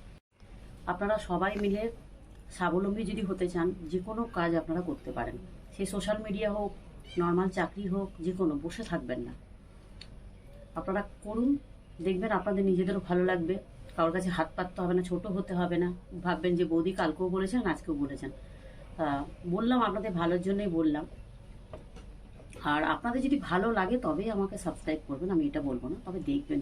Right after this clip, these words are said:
ভিডিওটা অবশ্যই। তা চলুন বন্ধুরা, দুপুরে কি কি মেনু আপনাদের দেখাতে চলেছি। আমি ডালের ফোড়নটা দিয়ে দেবো, মুসুরির ডাল করবো। দুদিকে দুটো কড়াই বসিয়ে দিয়েছি, ফার্স্টে আমার তেল গরম হয়ে গেছে, পাঁচ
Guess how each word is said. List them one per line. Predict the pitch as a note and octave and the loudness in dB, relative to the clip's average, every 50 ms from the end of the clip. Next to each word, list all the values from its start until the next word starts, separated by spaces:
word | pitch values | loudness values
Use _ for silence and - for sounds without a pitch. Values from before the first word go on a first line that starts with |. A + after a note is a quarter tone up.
| - - | -2 -4
ভিডিওটা | - - B3+ - A#2+ - - | -8 -6 -6 -6 -6 -8 -10
অবশ্যই। | - - - - - - - - - - - - - - - - - - - - - - - - - - - - - - - - - - - - - - - | -12 -12 -12 -12 -14 -14 -14 -16 -16 -18 -18 -18 -18 -18 -18 -18 -16 -18 -16 -18 -18 -18 -18 -18 -18 -18 -18 -18 -18 -16 -14 -12 -12 -8 -8 -8 -6 2 6
তা | A#3 A#3+ | 6 6
চলুন | A#3 C4+ C#4 D4 D#4 D4+ D4+ | 8 8 10 10 10 12 12
বন্ধুরা, | D4+ D4 C#4+ D4+ D4+ D4 | 12 12 12 10 10 12
দুপুরে | A#3 C4 A#3+ A3 C4 C4+ C4 | 12 10 10 10 10 10 10
কি | A3+ B3 A#3+ | 10 6 6
কি | - B3+ | 8 10
মেনু | B3 B3+ B3+ B3 B3 B3+ C4 - - - - - | 10 12 12 12 12 12 10 4 -2 -10 -10 -2
আপনাদের | - A#3+ A3 G#3 G3+ G#3 G3+ | 2 4 6 6 8 6 8
দেখাতে | F#3+ F#3+ F#3+ G#3 G#3+ A3 G#3 | 8 8 8 8 8 8 10
চলেছি। | G#3+ G#3 G#3 G#3+ G#3+ - A#3+ B3 A#3+ - - - - - - - - - - - - - - - - | 8 10 10 8 8 8 6 4 4 0 -10 -16 -18 -16 -14 -12 -12 -10 -10 -10 -10 -10 -8 0 4
আমি | A#3 A#3 C4+ C4+ | 8 8 10 12
ডালের | B3+ A#3 A3 A#3 B3+ C4+ C4+ - | 12 12 12 12 10 8 8 8
ফোড়নটা | B3+ A#3+ B3 B3 B3+ C4 C4 | 8 8 10 10 10 8 8
দিয়ে | B3+ B3 B3 A#3+ | 8 10 8 10
দেবো, | A#3+ A#3+ A#3+ C4 | 10 8 8 8
মুসুরির | C4+ B3 G#3+ G#3+ - A3+ A3+ - | 8 8 8 8 6 6 6 6
ডাল | - A3+ G#3+ G#3 G#3+ G#3+ | 8 10 10 10 10 8
করবো। | G#3+ G#3+ G#3 A3+ C#4+ - - - | 8 6 6 6 4 4 6 8
দুদিকে | G#3+ A3 A#3+ D4 C#4 D4+ | 10 12 12 12 12 12
দুটো | A#3 - - D4+ D4 | 12 12 12 10 10
কড়াই | - - A3+ A#3 - A#3+ | 10 10 10 10 10 8
বসিয়ে | A#3+ C4 A3 - C4+ A#3 | 8 6 8 8 8 8
দিয়েছি, | C4 C4 A#3+ C#4 D4+ D4+ | 8 8 6 6 4 6
ফার্স্টে | C4+ A3+ G#3 - - G#3+ | 6 6 6 6 6 6
আমার | G#3+ A3 A3 | 8 8 8
তেল | - A3 A3 A3+ | 8 8 8 10
গরম | A3 A3+ A3+ A#3+ A#3+ A#3+ A3+ | 10 10 10 10 10 8 8
হয়ে | B3 B3+ B3 | 8 10 10
গেছে, | C4 C4 B3+ D4 C#4+ | 8 8 8 6 6
পাঁচ | - A#3+ - | 8 6 6